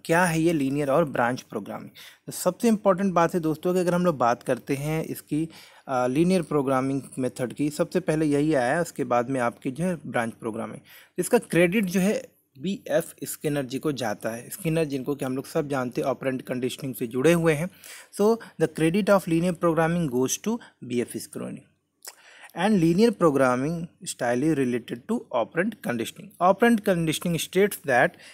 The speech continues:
human behavior is shaped through suitable reinforcement to the responses।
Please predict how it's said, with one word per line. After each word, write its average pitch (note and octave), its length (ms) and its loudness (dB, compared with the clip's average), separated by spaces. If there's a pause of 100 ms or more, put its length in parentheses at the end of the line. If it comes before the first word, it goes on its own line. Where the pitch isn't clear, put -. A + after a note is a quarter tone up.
(220)
human A3+ 560 6
behavior C#3+ 420 2
is D#3 160 2
shaped D#3 400 -2
through F#3+ 140 -6
suitable E3 760 -2 (180)
reinforcement C#3 840 -4
to B2+ 160 -6
the F#3 140 0
responses। A2 500 -10